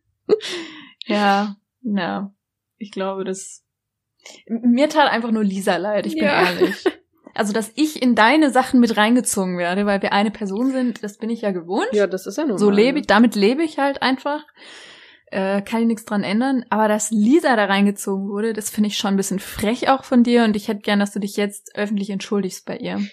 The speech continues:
Speaker 2: Liebe Lisa, es tut mir so leid. <laughs> Unironisch. Es
Speaker 1: Okay,
Speaker 2: muss nicht einfach
Speaker 1: gut.
Speaker 2: sein mit uns.
Speaker 1: Ja. Aber ansonsten, also ich fand die Show sehr, sehr gut.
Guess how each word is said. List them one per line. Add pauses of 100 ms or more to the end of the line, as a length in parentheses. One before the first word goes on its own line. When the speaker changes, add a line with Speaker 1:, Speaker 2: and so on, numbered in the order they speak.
(140)
Speaker 2:
Liebe
Lisa, (400)
es
tut
mir
so
leid. (800)
<laughs>
Unironisch. (2250)
Es
Speaker 1:
Okay,
Speaker 2:
muss
nicht
einfach
Speaker 1:
gut.
Speaker 2:
sein
mit
uns. (1080)
Speaker 1:
Ja. (360)
Aber
ansonsten,
also
ich
fand
die
Show
sehr,
sehr
gut.